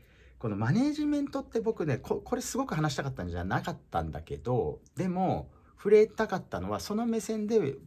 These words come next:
二千十六年から十八年ぐらいまでの鞘師美穂のど-、あ、鞘師里穂の動向を伺ってたんですよ。それでなんか、自分も挑戦するタイミングとかと少しシンクロするところがあって、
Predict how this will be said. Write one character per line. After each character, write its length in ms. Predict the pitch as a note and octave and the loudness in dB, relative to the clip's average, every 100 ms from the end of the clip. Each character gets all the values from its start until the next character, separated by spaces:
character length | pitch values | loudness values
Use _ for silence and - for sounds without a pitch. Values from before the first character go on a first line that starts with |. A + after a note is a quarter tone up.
| - - | -20 -6
二 180 | D3+ C3+ | 0 0
千 460 | F3 E3+ C#3 G2+ | 0 0 0 0
十 240 | E2+ A2+ C#3 | -2 0 2
六 260 | C#3+ C3 | 2 0
年 160 | C#3 G#2 | 0 0
か 80 | F#2 | -2
ら 80 | F2 | -4
十 240 | F2+ B2+ | -2 0
八 220 | F#3 C3+ | -2 -2
年 100 | C#3 | -2
ぐ 60 | C#3 | 0
ら 80 | A#2 | -2
い 40 | |
ま 140 | F2+ | -2
で 60 | D#2+ | -6
の 80 | E2 | -6
鞘 200 | - G#2+ | -4 -4
師 160 | - | -4
美 120 | F2+ F#2+ | -8 -8
穂 120 | F2 | -8
の 120 | E2 | -8
ど-、 260 | - A2+ A#2 | -6 -6 -6
あ、 100 | A2+ | -6
鞘 220 | - C#3 | -2 -2
師 180 | C3 F#2 | -2 -2
里 160 | B2+ | -2
穂 140 | B2+ F#2 | -2 -2
の 220 | B2+ C3 - - - | -2 -2 -10 -20 -2
動 240 | B2+ D3+ | 2 2
向 220 | D3+ E3 D#3+ | 2 0 0
を 40 | |
伺 260 | C#3+ C3 A#2 | 2 0 0
っ 60 | |
て 140 | - A#2+ | -4 -6
た 100 | D#2+ | -8
ん 40 | |
で 60 | D2 | -10
す 140 | - | -10
よ。 140 | D#2 - _ _ - _ _ _ _ _ _ | -12 -14 _ _ -20 _ _ _ _ _ _
そ 100 | - | 0
れ 120 | G3 | 2
で 100 | G3+ | 4
な 160 | G3 G3 | 2 0
ん 80 | F#3+ | -2
か、 220 | G2+ F2+ | -4 -4
自 200 | F2+ A#2+ | -4 -4
分 360 | B2+ D3+ D#3+ D#3 | 0 2 2 2
も 80 | |
挑 180 | C3 D#3 | 0 0
戦 160 | D3 D3+ | 0 -2
す 100 | D#3+ | -2
る 80 | C#3+ | -2
タ 200 | C3+ C3+ | 0 2
イ 40 | |
ミ 120 | C#3+ | 2
ン 80 | C#3+ | 2
グ 80 | C#3 | 0
と 100 | C3+ | -2
か 140 | F#2+ | -6
と 200 | F2+ E2 | -6 -6
少 220 | E2 - | -6 -6
し 100 | D#3+ | -4
シ 160 | - D3 | -4 -2
ン 100 | D3 | -2
ク 100 | D3 | -2
ロ 100 | C#3 | -4
す 100 | B2+ | -4
る 100 | B2+ | -4
と 100 | C3+ | -4
こ 100 | C3+ | -6
ろ 80 | E2 | -6
が 80 | D#2 | -8
あ 40 | |
っ 20 | |
て、 500 | E2 - - F#3 G2+ | -12 -12 -6 -4 -4